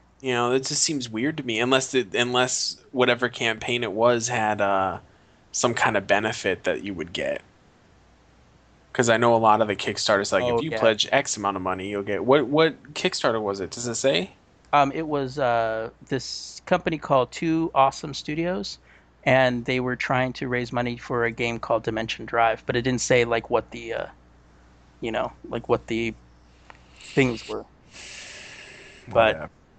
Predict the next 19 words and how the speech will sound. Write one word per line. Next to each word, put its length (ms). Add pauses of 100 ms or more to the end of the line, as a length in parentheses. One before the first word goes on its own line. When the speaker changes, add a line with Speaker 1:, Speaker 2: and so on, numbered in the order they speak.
(220)
Speaker 2:
but 160
it's 200
like, 260
that 240
sucks. 680 (260)
You 100
think, 220
like, 180
"Oh, 240
we 140
got 300
it," 80
and 120
then 140
Kickstarter's 560
automated 420
system 240
goes, 200
"Nope," 260